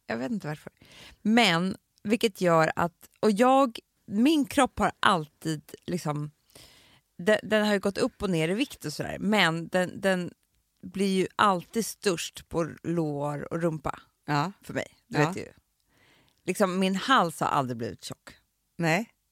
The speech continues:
Speaker 2: Nej, inte ansiktet heller.
Speaker 1: Nej, jo. Men det kan man ju se lite skillnad. Men liksom, du vet så här,
Speaker 2: Ja.
Speaker 1: mina, alltså, axlarna har alltid varit knotiga typ.
Speaker 2: Ja.
Speaker 1: Sen liksom vad som döljer sig där nere, det är något helt annat.
Speaker 2: <laughs>
Speaker 1: Så att jag får ju chock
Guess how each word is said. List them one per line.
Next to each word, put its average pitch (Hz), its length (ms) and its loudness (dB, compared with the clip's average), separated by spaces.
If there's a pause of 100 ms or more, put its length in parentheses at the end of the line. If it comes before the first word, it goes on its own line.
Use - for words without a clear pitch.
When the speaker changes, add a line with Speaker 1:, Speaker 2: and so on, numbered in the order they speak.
(140)
Speaker 2:
Nej, 180 420 2
inte 202 180 0
ansiktet 175 520 -2
heller. 131 220 -6 (240)
Speaker 1:
Nej, 226 340 4
jo. 165 420 2 (320)
Men 185 120 -2
det 185 100 0
kan 180 100 -4
man 147 60 0
ju 143 40 -2
se 139 220 -6
lite - 140 -16
skillnad. 78 360 -10
Men 185 140 0
liksom, 196 320 0
du 190 60 -2
vet 165 180 0
så 165 80 -2
här, 131 140 -2 (360)
Speaker 2:
Ja. 160 180 2
Speaker 1:
mina, 208 200 6 (100)
alltså, 208 240 2 (240)
axlarna - 540 0
har 175 80 6
alltid 165 240 2
varit - 140 -6
knotiga 143 400 -6
typ. - 280 -16
Speaker 2:
Ja. 185 200 4 (420)
Speaker 1:
Sen 214 360 2
liksom 170 220 -4
vad 156 120 -2
som 160 140 -8
döljer 151 200 0
sig 156 140 -6
där 147 120 -2
nere, 160 340 0
det 151 300 -2
är 151 60 -6
något 160 200 -6
helt 143 200 -10
annat. 151 180 -6 (600)
Speaker 2:
<laughs> - 720 -16
Speaker 1:
Så 262 120 2
att 240 120 2
jag 214 320 2
får 254 200 0
ju 226 140 2
chock - 1000 -10